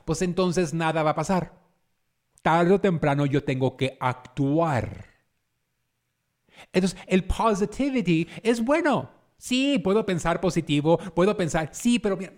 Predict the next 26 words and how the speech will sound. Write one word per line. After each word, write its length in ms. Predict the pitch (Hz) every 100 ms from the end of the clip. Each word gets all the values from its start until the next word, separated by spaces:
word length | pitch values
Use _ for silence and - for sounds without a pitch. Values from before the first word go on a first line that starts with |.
| - -
algo 280 | 196 208
sucede. 420 | 196 165 127 104 - _ _ _ _ _ _ _ _ _ _
Tengo 460 | - 170 160 165 -
que 200 | 143 151
actuar. 880 | 127 127 - - 127 113 - - - - _ _ _ _ _ _ _ - - -
¿Y 100 | 185
por 220 | - 185 175
qué 140 | 214
es 160 | 208 -
que 100 | 190
no 280 | 160 160 -
actuamos? 880 | 151 - 233 285 240 - - - _ -
Porque 220 | 208 202
si 140 | 220 220
todo 400 | - 311 392 427
radica 960 | 240 180 143 180 220 - 95 104 160 -
en 120 | 147
lo 140 | 156 147
que 100 | 160
nosotros 600 | 151 135 175 175 180 160
hacemos, 760 | 139 - 220 131 165 175 - _ _ -
¿por 260 | 160 156
qué 200 | 175 180
no 140 | 175 175
hacemos 760 | 156 - 147 139 139 131 -
más? 800 | 147 170 175 131 - - - _